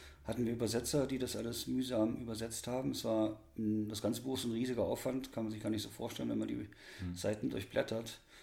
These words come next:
Speaker 1: Aber das war alles minutiös geplant. Wir hatten aber, weil Balkan eben Balkan ist, auch mit allen möglichen Widrigkeiten zu kämpfen. Das fing beim Spielplan an, dass also Spiele selbst in Serbien, äh, über eine ganze Woche verteilt, äh, alle drei Tage neu terminiert wurden.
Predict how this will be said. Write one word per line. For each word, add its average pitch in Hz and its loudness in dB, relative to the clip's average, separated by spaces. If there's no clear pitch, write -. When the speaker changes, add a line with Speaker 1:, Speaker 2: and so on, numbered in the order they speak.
Speaker 1:
Aber 110 -2
das 110 -2
war 110 4
alles 110 0
minutiös 117 2
geplant. 117 2
Wir 117 0
hatten 104 2
aber, 104 2
weil 101 -2
Balkan 104 4
eben 101 0
Balkan 120 2
ist, - -2
auch 101 -4
mit 107 -2
allen 104 4
möglichen 110 -2
Widrigkeiten 120 -4
zu 107 -4
kämpfen. 127 -2
Das - -4
fing 117 2
beim 107 4
Spielplan 123 2
an, 135 6
dass 117 -2
also 117 -4
Spiele 123 0
selbst 117 -2
in 110 2
Serbien, 120 4
äh, 117 -2
über 120 4
eine 117 6
ganze 117 4
Woche 120 2
verteilt, 120 4
äh, 110 0
alle 110 0
drei 117 2
Tage 113 4
neu 117 2
terminiert 117 4
wurden. 135 2